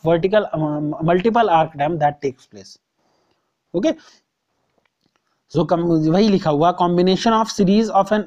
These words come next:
a-, arc dams they called multiple dam, arc dams, they are sometimes applied with an advantage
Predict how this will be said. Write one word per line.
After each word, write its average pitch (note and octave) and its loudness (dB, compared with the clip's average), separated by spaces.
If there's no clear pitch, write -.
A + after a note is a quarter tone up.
a-, F3+ 2
arc F#3+ 2
dams F3 0
they F3 4
called F#3+ 2
multiple A3+ 2
dam, F#3 0
arc F3 0
dams, G3+ -2
they F#3 2
are F3+ 4
sometimes E3+ 0
applied F#3 2
with E3+ 2
an F#3 2
advantage F#3 2